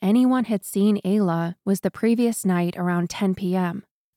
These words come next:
His sister, Alicia, had checked on her before going to bed. They had discovered that she was missing from her crib Saturday morning, but a time was not specified in the call.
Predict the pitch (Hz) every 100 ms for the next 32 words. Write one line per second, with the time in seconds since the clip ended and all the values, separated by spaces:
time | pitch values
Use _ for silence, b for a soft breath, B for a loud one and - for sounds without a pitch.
0 | _ 190 - 240 - 185 170 180 180 208
1 | 226 175 170 165 170 - 208 - 170 165
2 | 165 165 175 180 170 180 180 170 170 175
3 | 170 - _ _ _ _ _ _ _ 185
4 | 185 180 - - 214 254 254 - - 214
5 | 208 190 190 220 - 190 175 170 180 170
6 | 180 - 214 208 165 - 185 180 180 175
7 | 180 190 175 185 - _ - 190 - 214
8 | 247 262 202 190 202 - - 202 - -
9 | 170 170 165 170 - 175 165